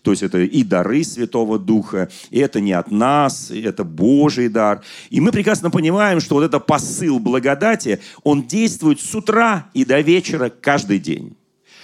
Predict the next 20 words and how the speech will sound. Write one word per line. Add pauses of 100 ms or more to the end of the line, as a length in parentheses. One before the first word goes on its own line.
(220)
Поэтому (100)
мы
христиане
не
воскресные,
мы
христиане (320)
ежедневные. (1500)
Итак, (420)
к,
к
Ефесянам
апостол
Павел
в
шестой
главе
пишет: (140)
«Всякой
молитвой